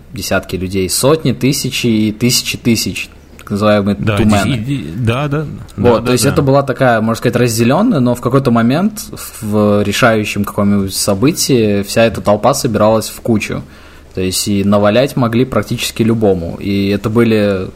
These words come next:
Speaker 1: такие, можно сказать, жестокие, отбитые кочевники, живущие там в степи, закалённые, закалённым характером. То есть поэтому, можно сказать, в этом был секрет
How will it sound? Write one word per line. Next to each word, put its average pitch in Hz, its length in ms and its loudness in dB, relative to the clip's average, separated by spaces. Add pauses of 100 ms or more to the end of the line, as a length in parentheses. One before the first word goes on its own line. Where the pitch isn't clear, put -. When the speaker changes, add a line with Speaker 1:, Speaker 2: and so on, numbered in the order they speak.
Speaker 1:
такие, 101 320 -4
можно - 400 -8
сказать, 104 220 0
жестокие, 123 580 2
отбитые 98 1300 0 (160)
кочевники, 104 920 0 (1600)
живущие 107 520 -2
там 92 160 -6
в - 60 -6
степи, 113 600 0 (440)
закалённые, 113 1040 2
закалённым 107 460 0
характером. 101 600 -2
То 95 80 -8
есть 95 140 -8
поэтому, 117 500 2
можно 104 220 0
сказать, 107 160 -2
в 110 40 0
этом 113 240 2
был 104 160 2
секрет 110 520 -2